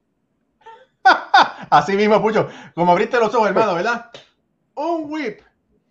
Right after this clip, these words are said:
¿Qué, qué es el whip? El whip es los hits y las bases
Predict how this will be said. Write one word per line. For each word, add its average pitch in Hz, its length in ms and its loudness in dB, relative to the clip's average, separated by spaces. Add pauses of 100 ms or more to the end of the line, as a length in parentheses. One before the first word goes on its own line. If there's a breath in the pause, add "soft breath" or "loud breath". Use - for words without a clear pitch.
(160)
¿Qué, 175 160 -12
qué 233 100 -14
es 254 120 -8
el 240 260 -2
whip? 139 300 -10
El 143 160 -12
whip 202 200 -10
es 233 340 -12
los 147 520 -12 (100)
hits 302 380 -16
y 151 120 -16
las 135 280 -6
bases 208 320 -10